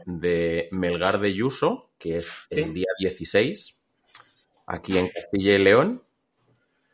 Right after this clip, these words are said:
Speaker 1: cuarenta y uno inscritos. Veintiocho de la Federación de Castilla y León, federados en otras comunidades y no federados, trece.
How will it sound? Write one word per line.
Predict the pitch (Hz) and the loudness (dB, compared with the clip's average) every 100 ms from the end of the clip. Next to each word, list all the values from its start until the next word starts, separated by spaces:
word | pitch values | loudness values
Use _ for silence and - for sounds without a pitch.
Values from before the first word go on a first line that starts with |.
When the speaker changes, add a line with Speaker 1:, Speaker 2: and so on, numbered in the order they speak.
| _ _ | _ _
Speaker 1:
cuarenta | - 107 98 95 92 | 4 6 6 4 4
y | 104 | 6
uno | 110 | 4
inscritos. | 95 - 76 - 78 - _ _ _ _ _ _ _ _ _ - - - - | 0 -6 -12 -10 -12 -14 _ _ _ _ _ _ _ _ _ -20 -20 -10 2
Veintiocho | 104 101 101 107 120 - 131 | 8 8 6 6 6 8 6
de | 117 117 | 8 6
la | 113 | 6
Federación | 107 110 107 107 104 | 4 4 4 2 0
de | 95 | 0
Castilla | 95 - 110 110 | -2 -2 2 2
y | |
León, | 107 123 160 | 4 2 2
federados | - 95 98 110 107 | 2 4 4 2 0
en | 110 | -2
otras | 104 101 | -2 -4
comunidades | 104 101 101 92 - | -2 0 2 0 -2
y | |
no | 95 | -6
federados, | 95 95 92 123 120 - | -2 0 2 0 -2 -4
trece. | 82 - - | -8 -8 -14